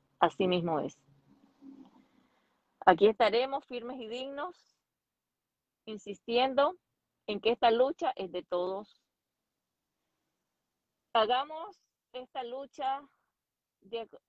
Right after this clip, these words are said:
de acuerdo a nuestras condiciones, a nuestras posibilidades, porque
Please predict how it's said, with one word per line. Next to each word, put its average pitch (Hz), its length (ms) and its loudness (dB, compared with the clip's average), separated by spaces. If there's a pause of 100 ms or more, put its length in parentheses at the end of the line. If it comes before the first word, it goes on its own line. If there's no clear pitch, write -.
(140)
de 214 140 -2
acuerdo 240 600 0
a 214 140 0
nuestras 247 880 0
condiciones, 208 680 -4
a 202 60 -2
nuestras 196 300 -6
posibilidades, 175 920 6 (1080)
porque 190 440 0